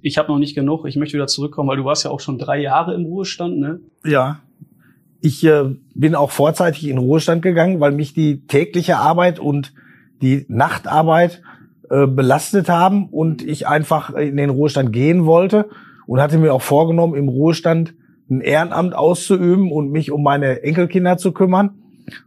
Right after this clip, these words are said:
Speaker 2: Und das habe ich auch gemacht. Und, äh, als ich dann gefragt wurde, das ist natürlich ein super interessantes Thema, ist, äh, ein relativ freies Arbeiten. Wir werden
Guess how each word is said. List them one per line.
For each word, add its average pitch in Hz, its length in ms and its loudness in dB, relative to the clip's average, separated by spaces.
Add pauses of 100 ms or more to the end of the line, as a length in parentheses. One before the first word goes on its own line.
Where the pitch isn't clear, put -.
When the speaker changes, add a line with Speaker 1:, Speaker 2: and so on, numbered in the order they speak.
Speaker 2:
Und 147 260 2
das 143 160 0
habe 151 140 0
ich 131 140 -2
auch 135 180 0
gemacht. 139 440 0 (640)
Und, 151 340 2
äh, 151 60 4
als 135 240 0
ich 147 80 -2
dann 143 120 2
gefragt 147 440 -2
wurde, 165 160 2
das 143 80 2
ist - 60 -6
natürlich 156 260 0
ein 151 100 0
super 160 300 0
interessantes 143 640 -6
Thema, 165 420 2 (500)
ist, 147 240 -2
äh, 147 380 4
ein 139 300 -2 (120)
relativ 147 480 0
freies 135 380 0
Arbeiten. 151 640 0 (240)
Wir 127 180 0
werden 139 420 0